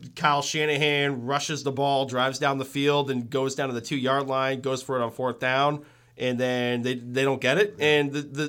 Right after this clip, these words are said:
Speaker 1: the, the forty-niners defense just snuffs
Speaker 2: Yeah.
Speaker 1: them out. Like,
Speaker 2: And like
Speaker 1: I think that's, that could happen.
Speaker 2: And like the Puma said, we're gonna discuss this in depth next week, and we'll just break down, you know, player versus player matchups and philosophies and everything else.
Speaker 1: Yeah.
Speaker 2: But the two key things that I'm gonna be focused on, that, uh, just kind of a quick little preview for you guys,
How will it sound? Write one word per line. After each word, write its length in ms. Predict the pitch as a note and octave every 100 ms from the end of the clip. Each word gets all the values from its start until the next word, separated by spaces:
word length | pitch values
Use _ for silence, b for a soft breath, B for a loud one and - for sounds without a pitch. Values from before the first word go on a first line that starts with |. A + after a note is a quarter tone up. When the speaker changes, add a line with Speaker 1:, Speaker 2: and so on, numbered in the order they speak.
| C#3+
Speaker 1:
the, 360 | B2 C#3 C#3 C3+
the 100 | C#3
forty-niners 540 | D3 D3 C3+ C3+ B2+
defense 300 | B2+ A#2+ A#2
just 160 | A2 -
snuffs 180 | A2 F#2+
Speaker 2:
Yeah. 40 |
Speaker 1:
them 100 | G2
out. 200 | F2 E2 -
Like, 120 | A#2+
Speaker 2:
And 80 | F3+
like 160 | G#3+
Speaker 1:
I 40 | B2+
think 160 | C3+ A#2+
that's, 180 | A2+ -
that 140 | B2 A#2+
could 100 | G#2
happen. 220 | E2+ F#3
Speaker 2:
And 60 |
like 160 | F3+ F3+
the 80 | F3
Puma 260 | F#3+ F3 C#3
said, 180 | C#3+
we're 80 | C3+
gonna 160 | D3+ C#3
discuss 380 | B2 - C3+ C3+
this 120 | -
in 140 | A#2
depth 220 | A#2 A#2
next 320 | B2 A#2 - A#2+
week, 180 | A2+
and 100 | A2+
we'll 160 | A2+ A#2
just 260 | A#2 G2+ -
break 260 | A#2 -
down, 280 | A#2 A2 A2 B B
you 60 | -
know, 100 | A2+
player 260 | A2+ C#3 A#2
versus 200 | A2+ G#2+
player 260 | - B2+
matchups 540 | A#2 A#2+ A#2 A#2+ A#2 A#2
and 100 | G2+
philosophies 640 | A2 A2 A#2 A#2 B2 A2
and 80 | A2
everything 320 | A2+ A2+ A2
else. 240 | A2+ G#2+
Speaker 1:
Yeah. 160 | G#2+ A#2 B B
Speaker 2:
But 120 | B2+ E3+
the 80 |
two 320 | - - G#3+ A3+
key 240 | - G3+
things 540 | G3 E3+ D3+ B2+ A#2 A2
that 300 | A#2+ A#2 A#2+ B B -
I'm 180 | B2+ C#3+
gonna 160 | C#3+
be 120 | C3+ A#2+
focused 520 | - C3+ C3+ - B2+
on, 380 | A#2 A#2 A#2 A#2
that, 300 | A#2+ A#2 -
uh, 180 | A#2 A#2+
just 220 | C3+ -
kind 140 | D#3+
of 40 | B2
a 40 |
quick 240 | - D3+ C3
little 120 | A#2
preview 280 | - A#2+ A#2
for 120 | A2+
you 120 | A2+
guys, 280 | A2 A2+